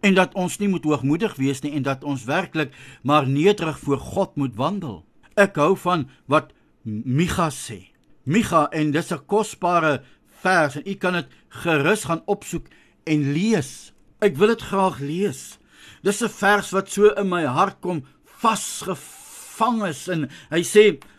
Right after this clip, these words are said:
hy het jou bekend gemaak, o mens, in Micha ses vers agt, wat goed is. En wat vra die Here van jou anders as om reg te doen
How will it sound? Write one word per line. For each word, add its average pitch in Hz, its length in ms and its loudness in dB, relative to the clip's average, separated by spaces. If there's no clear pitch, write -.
hy 190 160 6
het 254 160 2
jou 220 120 12
bekend 226 460 2
gemaak, 180 540 0
o 160 180 2
mens, 156 400 2
in 151 100 -2
Micha 156 280 2
ses 160 320 -4
vers 147 260 2
agt, 147 280 -2
wat 220 200 4
goed 247 280 2
is. - 380 -2
En 214 160 6
wat 269 260 6
vra 254 400 6
die 233 160 2
Here 214 280 6
van 202 240 2
jou 208 160 10
anders 247 480 8
as 190 200 2
om 180 220 0
reg 170 320 4
te 220 200 6
doen 220 320 4